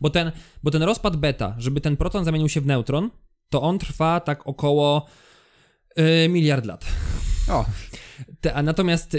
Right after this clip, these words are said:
Speaker 1: łączenie się tego deuteru z protonem w hel trzy, czyli dwa protony, jeden neutron, to już są cztery sekundy. No
Speaker 2: Mhm.
Speaker 1: bo wiadomo, no spotkać, spotkać, no, nowy proton, żeby się połączył, to jest bardzo szybko.
Speaker 2: Czyli ten pierwszy etap to było
Speaker 1: Mhm.
Speaker 2: takie wąskie gardło.
Speaker 1: Dokładnie.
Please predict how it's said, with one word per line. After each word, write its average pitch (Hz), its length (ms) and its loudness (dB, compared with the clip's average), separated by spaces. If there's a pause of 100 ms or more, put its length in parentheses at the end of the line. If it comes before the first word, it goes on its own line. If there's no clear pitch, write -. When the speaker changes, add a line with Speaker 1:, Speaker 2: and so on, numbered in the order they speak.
Speaker 1:
łączenie 175 440 2
się 151 460 2
tego 139 360 2
deuteru 139 640 0
z - 80 -4
protonem 139 480 -2
w - 240 -14
hel 131 260 0
trzy, 123 400 -2 (500)
czyli 123 200 0
dwa 113 160 0
protony, 113 320 -2
jeden 107 220 -2
neutron, 151 480 0
to 160 100 2
już 175 80 2
są 180 120 -2
cztery 156 220 0
sekundy. 110 360 -4 (480)
No - 80 0
Speaker 2:
Mhm. - 20 0
Speaker 1:
bo 233 280 4
wiadomo, 160 240 2
no 147 80 2
spotkać, - 440 -2
spotkać, - 640 -4 (100)
no, 156 400 2
nowy 151 220 4
proton, 147 260 0
żeby 143 140 2
się 135 80 -4
połączył, 139 240 0
to 131 80 -2
jest 123 80 -2
bardzo 117 220 -2
szybko. - 360 -12
Speaker 2:
Czyli 143 120 -8
ten 147 120 -6
pierwszy 147 260 -6
etap 139 180 -6
to 117 100 -8
było 110 100 -2
Speaker 1:
Mhm. 143 140 0
Speaker 2:
takie 110 100 -6
wąskie 110 320 -6
gardło. - 320 -8
Speaker 1:
Dokładnie. 135 480 -2